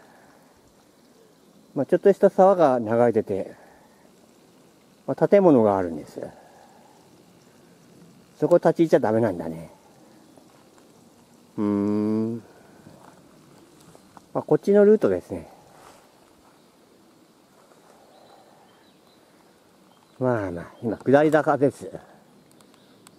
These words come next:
こういった、向こうの、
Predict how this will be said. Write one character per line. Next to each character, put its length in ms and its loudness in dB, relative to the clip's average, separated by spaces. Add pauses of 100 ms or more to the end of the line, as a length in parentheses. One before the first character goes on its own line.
(960)
こ 580 6
う 20 -8
い 40 -8
っ 20 -20
た、 540 -14
向 120 -2
こ 260 6
う 60 4
の、 280 -2